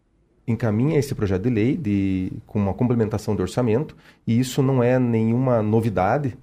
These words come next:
para o sistema, tanto legislativo como, como, como para o executivo, isso acontece, é,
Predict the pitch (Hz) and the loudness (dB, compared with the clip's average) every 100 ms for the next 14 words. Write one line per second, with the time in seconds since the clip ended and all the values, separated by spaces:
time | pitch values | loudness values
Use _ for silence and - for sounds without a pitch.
0 | - - 92 - - 110 98 110 113 101 | -12 -6 -6 -6 -6 -4 0 0 0 0
1 | 95 87 - 101 - 110 - 107 101 - | -2 -4 -4 -6 -4 -6 -6 -6 -8 -10
2 | - 110 110 98 92 - - 120 143 - | -4 -2 0 -2 -4 -8 -4 -2 0 -4
3 | 104 101 87 95 101 - 78 - _ - | -4 -4 -2 -2 -2 -6 -12 -16 _ -20
4 | _ _ - 92 90 87 | _ _ -6 -4 -4 -6